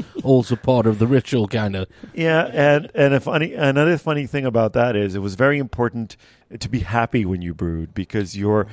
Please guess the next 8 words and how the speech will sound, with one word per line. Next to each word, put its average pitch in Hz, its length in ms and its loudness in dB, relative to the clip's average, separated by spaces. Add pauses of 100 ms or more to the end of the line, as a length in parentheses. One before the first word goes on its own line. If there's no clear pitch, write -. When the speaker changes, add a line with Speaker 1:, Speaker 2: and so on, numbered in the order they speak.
(240)
Speaker 1:
the, 110 260 0
the 110 120 -4
sensation 123 680 -2
when 113 140 -4
you 110 100 -2
brewed, 139 440 2 (240)
it - 240 -8
came 120 580 -4